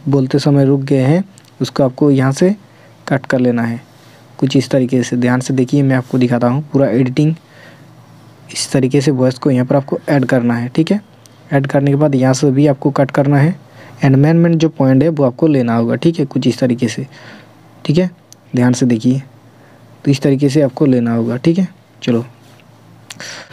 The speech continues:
तो guys, हमने यहाँ पर voice over कर लिया है, सारे editing भी complete कर लिया है, यहाँ पर background music भी लगा दिया है। और ये जो background music है guys, इस background music को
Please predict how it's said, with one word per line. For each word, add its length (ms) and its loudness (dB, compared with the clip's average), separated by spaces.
तो 80 4
guys, 360 2
हमने 180 -2
यहाँ 100 -2
पर 120 -2
voice 340 0
over 180 2
कर 180 -2
लिया 240 2
है, 220 2
सारे 400 -2
editing 440 2
भी 100 2
complete 400 0
कर 120 0
लिया 260 4
है, 320 0
यहाँ 160 2
पर 120 2
background 540 0
music 320 2
भी 100 4
लगा 240 2
दिया 260 2
है। 180 0
और 60 2
ये 160 6
जो 120 0
background 380 2
music 360 2
है 120 2
guys, 300 0
इस 180 0
background 400 2
music 340 2
को 240 0